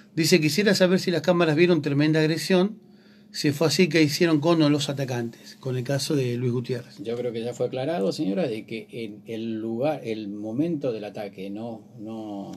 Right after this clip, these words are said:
Speaker 2: no está registrado porque no es una zona donde se produjo el ataque, no es una zona donde, eh, esté la cámara enfocando,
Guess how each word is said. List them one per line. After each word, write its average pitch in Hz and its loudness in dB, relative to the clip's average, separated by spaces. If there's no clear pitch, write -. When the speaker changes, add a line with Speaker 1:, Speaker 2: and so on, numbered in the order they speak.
Speaker 2:
no 107 -14
está 123 -10
registrado 104 -8
porque 107 -6
no 107 -8
es - -16
una 98 -10
zona 110 -12
donde 104 -10
se 104 -10
produjo 113 -8
el 104 -10
ataque, 123 -10
no 110 -10
es 113 -12
una 98 -10
zona 98 -14
donde, 101 -10
eh, 92 -8
esté 117 -10
la 104 -10
cámara 107 -10
enfocando, 127 -6